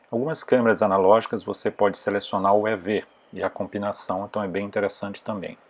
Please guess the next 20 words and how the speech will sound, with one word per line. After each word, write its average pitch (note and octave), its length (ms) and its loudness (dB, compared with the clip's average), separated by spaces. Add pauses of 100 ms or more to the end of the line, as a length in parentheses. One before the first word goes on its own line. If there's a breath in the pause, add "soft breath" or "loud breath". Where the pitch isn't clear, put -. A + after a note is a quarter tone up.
(500 loud breath)
Se - 180 -8
a - 40 -6
câmera G#2+ 300 6
não G#2 200 2
tiver G2+ 240 0
sapata, - 500 4
como F#2+ 320 -2
essa F#2+ 300 -4
Pentax F#2 500 -4
Spotmatic, - 800 -8 (260)
você - 120 -12
pode G#2+ 260 -4
usar G2 200 8
aqueles F#2+ 280 0
adaptadores F#2+ 840 -2 (300)
que - 60 -16
você G2 240 -6
segura F#2+ 600 -2 (560 soft breath)
a G2+ 80 -18
câmera B2+ 480 -4